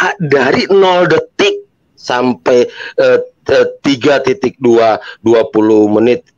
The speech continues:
titik, eh, empat puluh dua detik apa-apa. Di situnya.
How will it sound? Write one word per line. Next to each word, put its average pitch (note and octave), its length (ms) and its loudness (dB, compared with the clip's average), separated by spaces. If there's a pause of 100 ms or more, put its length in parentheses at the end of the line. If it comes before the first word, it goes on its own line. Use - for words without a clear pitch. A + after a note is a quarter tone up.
(100)
titik, G#2+ 400 -4
eh, G#2 400 -2
empat G2+ 320 -2
puluh G2+ 160 0
dua G2 160 2
detik - 320 -4
apa-apa. F#2+ 400 -2
Di C#3+ 240 -2
situnya. C4+ 880 0